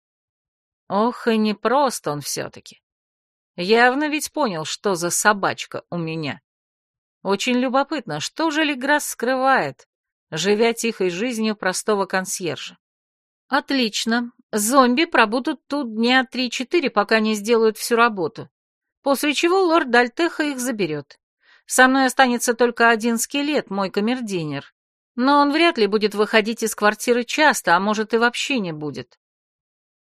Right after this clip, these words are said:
Мы еще немного поговорили, и я сообщила, что мне потребуется два места в гараже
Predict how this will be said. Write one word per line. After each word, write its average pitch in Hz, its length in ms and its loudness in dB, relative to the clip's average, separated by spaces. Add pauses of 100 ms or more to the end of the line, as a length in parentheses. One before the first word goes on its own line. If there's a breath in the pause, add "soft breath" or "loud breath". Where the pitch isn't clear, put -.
(100)
Мы 226 220 0
еще 240 240 0
немного 196 440 -2
поговорили, 202 680 0 (500)
и 220 100 -6
я 330 180 2
сообщила, 302 480 0
что - 200 -4
мне 233 180 -2
потребуется 226 720 -2
два 185 260 2
места 220 360 -2
в 208 60 -6
гараже 208 520 -2